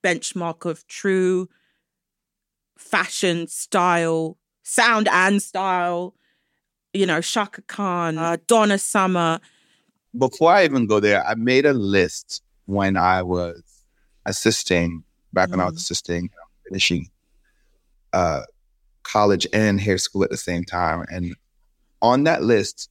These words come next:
Speaker 2: the first person on that list was Diana Ross.
Speaker 1: Wow.
Speaker 2: So this had to be, I wanna say two thousand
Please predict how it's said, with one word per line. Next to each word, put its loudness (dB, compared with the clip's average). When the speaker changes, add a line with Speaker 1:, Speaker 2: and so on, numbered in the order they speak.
Speaker 2:
the -8
first 0
person 0
on 0
that -4
list -10
was -18
Diana -2
Ross. -20
Speaker 1:
Wow. -14
Speaker 2:
So 0
this 0
had 0
to 0
be, -2
I -6
wanna -6
say -4
two -6
thousand -4